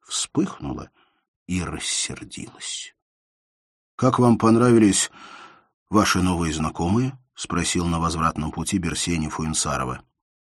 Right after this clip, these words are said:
«Они мне очень понравились», — отвечал Инсаров. «Особенно дочь.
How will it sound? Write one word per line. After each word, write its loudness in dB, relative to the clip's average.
«Они -6
мне 0
очень -8
понравились», — -2
отвечал -4
Инсаров. -6
«Особенно -4
дочь. -8